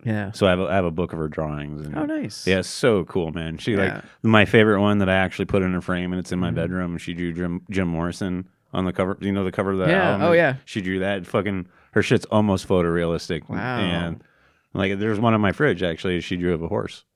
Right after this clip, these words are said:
Speaker 1: Hmm.
Speaker 2: Yeah, but that, getting back to, like, would you wanna be immortal?
Speaker 1: Yeah.
Speaker 2: It's
Speaker 1: Sorry, we went off on a long tangent
Speaker 2: No,
Speaker 1: here.
Speaker 2: that was a good
Speaker 1: That was a
Speaker 2: tangent there.
Speaker 1: good, that wa-, but that was a good tangent on telling how people kind of are immortal in a way.
Speaker 2: Yeah, exactly.
Speaker 1: At
Speaker 2: And
Speaker 1: least as far as, like, our capacity.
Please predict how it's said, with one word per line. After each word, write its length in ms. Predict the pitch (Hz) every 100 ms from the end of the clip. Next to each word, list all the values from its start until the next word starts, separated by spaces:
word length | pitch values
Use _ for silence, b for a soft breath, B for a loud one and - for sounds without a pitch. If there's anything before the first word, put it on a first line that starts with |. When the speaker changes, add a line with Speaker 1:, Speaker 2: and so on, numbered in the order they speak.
| -
Speaker 1:
Hmm. 140 | 180 101 - _ -
Speaker 2:
Yeah, 160 | 92 82
but 160 | 82 - -
that, 240 | 90 - - b b b _
getting 220 | 123 113
back 220 | 104 104 -
to, 120 | 95
like, 160 | 87 87
would 140 | 92
you 100 | 90
wanna 160 | 90 87
be 120 | 90
immortal? 520 | 87 87 85 82 78 - b b b b b -
Speaker 1:
Yeah. 120 | 123
Speaker 2:
It's 260 | 95 98 95
Speaker 1:
Sorry, 160 | 156 156
we 40 |
went 60 | 156 151
off 100 | 139
on 60 |
a 60 | 131
long 180 | 120 117
tangent 240 | 110 156
Speaker 2:
No, 160 | 170 170 151 151
Speaker 1:
here. 40 |
Speaker 2:
that 180 | 123 147
was 180 | 170 131
a 40 |
good 180 | 92 117
Speaker 1:
That 280 | - 131 165
was 120 | 180
a 40 | 175
Speaker 2:
tangent 20 |
there. 80 | 180
Speaker 1:
good, 80 | -
that 100 | 165
wa-, 80 | 165
but 140 | 151
that 80 | 151
was 120 | 165
a 40 | 151
good 220 | 151 131
tangent 320 | 143 135 135
on 100 | 117
telling 300 | 113 127 117
how 220 | 117 107 -
people 460 | 131 120 113 98 -
kind 180 | 120 113
of 80 | -
are 340 | 127 131 - -
immortal 380 | 107 101 101
in 80 | 90
a 40 | 87
way. 120 | 85
Speaker 2:
Yeah, 260 | 139 139 117
exactly. 680 | 117 101 110 107 104 95 80
Speaker 1:
At 60 |
Speaker 2:
And 80 | 165
Speaker 1:
least 160 | 226 254
as 120 | 220
far 220 | 226 208
as, 140 | 180
like, 200 | 160 143 - 131
our 260 | 131 127
capacity. 720 | - - 92 82 95 80 -